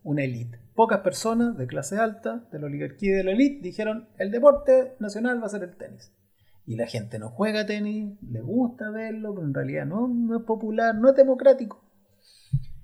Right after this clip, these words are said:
Y entonces vino el estallido y la gente dijo, "¿Saben qué? Me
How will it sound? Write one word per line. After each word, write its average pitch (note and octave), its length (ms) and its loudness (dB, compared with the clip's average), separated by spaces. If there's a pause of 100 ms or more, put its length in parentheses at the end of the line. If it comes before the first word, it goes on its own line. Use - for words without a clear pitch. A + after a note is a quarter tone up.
(640)
Y A3+ 200 8
entonces A#3 600 8
vino B3 180 8
el A#3 60 10
estallido B3 560 10
y - 20 12
la A3 100 10
gente A3+ 340 2
dijo, A3+ 280 2
"¿Saben C4 380 8
qué? C#4 440 4
Me E3+ 120 0